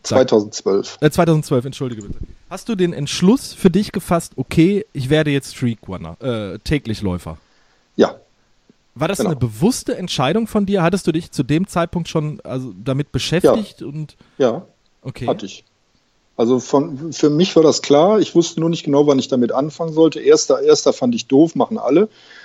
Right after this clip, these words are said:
Speaker 1: Also machst du zweiter, erster.
Speaker 2: Ja.
Speaker 1: Und da fängst du jetzt an und jetzt läufst jeden Tag so lang, wie es geht. So. Und bis jetzt hat das gehalten. Also jetzt sind das, weiß ich nicht, äh,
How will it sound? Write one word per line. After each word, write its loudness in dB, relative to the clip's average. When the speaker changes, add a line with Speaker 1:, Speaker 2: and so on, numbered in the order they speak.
Speaker 1:
Also 4
machst -2
du -6
zweiter, -8
erster. -16
Speaker 2:
Ja. 2
Speaker 1:
Und 6
da 6
fängst 0
du 6
jetzt -4
an 2
und -2
jetzt 2
läufst 4
jeden 2
Tag -2
so 2
lang, 6
wie 2
es -4
geht. -4
So. -8
Und -4
bis 2
jetzt 2
hat 0
das 4
gehalten. 2
Also -4
jetzt -6
sind 0
das, 0
weiß -10
ich -4
nicht, -12
äh, 0